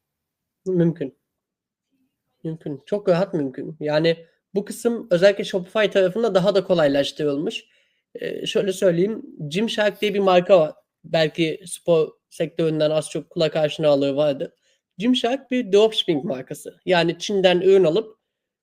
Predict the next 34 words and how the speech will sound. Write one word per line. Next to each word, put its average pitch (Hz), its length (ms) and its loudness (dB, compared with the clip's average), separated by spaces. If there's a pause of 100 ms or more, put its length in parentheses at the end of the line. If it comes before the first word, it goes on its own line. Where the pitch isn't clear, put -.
(120)
e, 78 340 -6
işte - 400 -12 (200)
farklı 170 280 -2
Avrupa 170 360 -2
ülkelerine 160 400 -4
satarak 170 440 -2
başlayan 135 440 -4
bir 135 60 -8
marka. 139 500 -10 (220)
Şu 226 160 -2
anda 233 180 -2
benim 214 200 0
bildiğim 185 240 -2
kadarıyla 185 340 0
yirmiden 175 440 2
fazla 139 260 0
ülkeye 139 300 -8
satıyor 214 360 -4
ve 226 60 -2
Shopify 180 380 -6
kullanıyor. 139 400 -14 (300)
Ve 196 60 2
Shopify 208 440 2
bunu 220 140 0
bir 220 100 -4
başarı 196 280 2
hikayesi 190 380 2
olarak 180 280 0
yayınladı. 139 480 -4 (460)
Yani 143 180 -10
bizimle 151 320 -4
birlikte 147 200 -6
sıfırdan 151 460 -2
başlayıp 147 520 -2